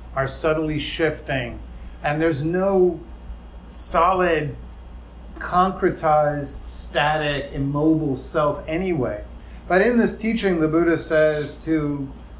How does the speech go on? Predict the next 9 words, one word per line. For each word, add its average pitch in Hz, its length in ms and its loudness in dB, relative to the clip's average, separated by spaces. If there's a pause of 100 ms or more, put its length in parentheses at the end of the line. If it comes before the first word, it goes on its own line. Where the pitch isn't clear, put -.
(120)
um, 135 720 0 (100)
his 143 280 -4
son, 156 560 -2 (800)
"After 247 400 4
an 220 120 4
action, 170 800 0 (260)
reflect 233 480 0
on 135 200 4
it. 104 160 -8